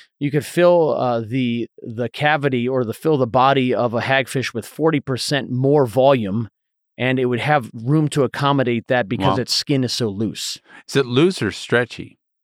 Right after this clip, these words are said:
Speaker 1: Uh, th-, according to this, it
Speaker 2: Oh,
Speaker 1: was
Speaker 2: okay.
Speaker 1: loose
Speaker 2: Loose.
Speaker 1: as in it's not attached to the rest
Speaker 2: I
Speaker 1: of the
Speaker 2: see.
Speaker 1: body in many, at many points.
Speaker 2: Right,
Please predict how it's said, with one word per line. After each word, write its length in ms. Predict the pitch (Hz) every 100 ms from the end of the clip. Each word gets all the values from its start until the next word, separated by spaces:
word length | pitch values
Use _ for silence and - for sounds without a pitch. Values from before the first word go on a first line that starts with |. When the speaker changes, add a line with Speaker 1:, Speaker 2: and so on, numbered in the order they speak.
| - -
Speaker 1:
Uh, 160 | 143
th-, 120 | 127 160
according 300 | - 240 269
to 80 | 151
this, 220 | 185 -
it 40 |
Speaker 2:
Oh, 40 | -
Speaker 1:
was 120 | 139
Speaker 2:
okay. 140 | 117
Speaker 1:
loose 400 | 117 170 214 -
Speaker 2:
Loose. 80 | 110
Speaker 1:
as 300 | 156 170 143
in 340 | 175 165 151 - - - - _
it's 320 | 151 147 - -
not 500 | 147 147 156 170 170
attached 800 | 135 - - 156 147 - - - _
to 180 | - 147
the 120 | 123
rest 160 | 139 107
Speaker 2:
I 20 |
Speaker 1:
of 80 | 143
the 60 | 123
Speaker 2:
see. 20 |
Speaker 1:
body 380 | 127 135 135 123
in 100 | 131
many, 200 | 131 135 123
at 160 | 117
many 220 | 120 123
points. 480 | 104 - 95 - -
Speaker 2:
Right, 220 | 101 95